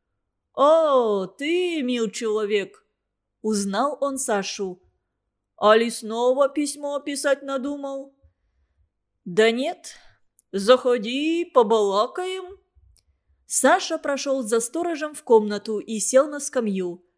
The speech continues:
Старик снял полушубок и, усевшись рядом, начал сворачивать козью ножку.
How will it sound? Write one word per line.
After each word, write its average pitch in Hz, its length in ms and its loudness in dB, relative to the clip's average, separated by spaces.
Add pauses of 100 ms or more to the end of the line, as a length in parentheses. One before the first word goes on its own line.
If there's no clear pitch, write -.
(200)
Старик 233 480 2
снял 220 300 -4
полушубок 220 920 -2
и, 240 120 -6
усевшись 226 680 0
рядом, 285 440 -2 (280)
начал 311 560 -2
сворачивать 233 720 -4
козью 214 400 0
ножку. 185 680 -8